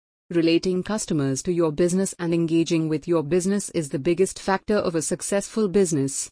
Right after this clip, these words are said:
This can be achieved easily by the software. A free version of this software is available,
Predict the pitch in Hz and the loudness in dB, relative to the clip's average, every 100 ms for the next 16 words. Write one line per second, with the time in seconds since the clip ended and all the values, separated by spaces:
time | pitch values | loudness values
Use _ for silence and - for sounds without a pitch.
0 | _ _ _ - 220 214 - 170 160 156 | _ _ _ -2 -2 0 -2 -2 0 -2
1 | 147 - 180 151 160 196 165 139 139 135 | -2 0 0 0 -2 -2 0 0 0 -2
2 | 151 143 - 196 - - 147 135 - _ | -2 -2 -2 -4 -6 -6 -6 -6 -12 _
3 | _ _ _ - - _ - 160 - 175 | _ _ _ -20 -20 _ -6 -6 0 0
4 | 156 156 143 196 175 139 151 - 175 160 | 0 0 0 0 0 0 -2 -2 -4 -4
5 | - 170 180 165 185 185 156 143 143 135 | -4 0 2 2 0 0 0 -2 -4 -4